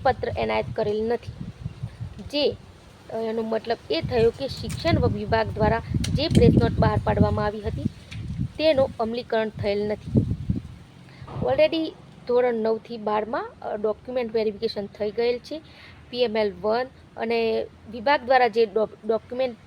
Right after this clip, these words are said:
ચકાસણી થાય છે, તે પણ થઈ ગયેલ છે. પચાસ ટકા કામ તો પૂર્ણ થયેલ છે અને પચાસ ટકા કામ બાકી છે, જે સત્વરે પૂર્ણ કરવામાં આવે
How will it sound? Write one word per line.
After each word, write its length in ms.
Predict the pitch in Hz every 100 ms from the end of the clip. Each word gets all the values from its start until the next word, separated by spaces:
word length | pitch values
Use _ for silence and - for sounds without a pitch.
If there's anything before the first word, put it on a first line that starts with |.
| - 240
ચકાસણી 460 | 226 247 247 226
થાય 220 | - 208
છે, 140 | 202 254
તે 240 | - 285
પણ 200 | 269 247
થઈ 200 | - 208
ગયેલ 260 | 190 202 208
છે. 200 | - 330 - - - - - - - - - - - - -
પચાસ 280 | 254 311 320
ટકા 240 | 311 -
કામ 220 | - 240 226
તો 140 | 247
પૂર્ણ 280 | 220 220 214
થયેલ 300 | - 226 226
છે 260 | - 403 - 226
અને 240 | 226 233
પચાસ 440 | 226 233 233 302 -
ટકા 380 | 233 240 240 - - -
કામ 200 | 214 214
બાકી 320 | 208 208 240
છે, 200 | 233 302
જે 140 | 285 262
સત્વરે 540 | - 226 - 285 302
પૂર્ણ 300 | - 226 214
કરવામાં 440 | 208 214 214 214 233
આવે 180 | 285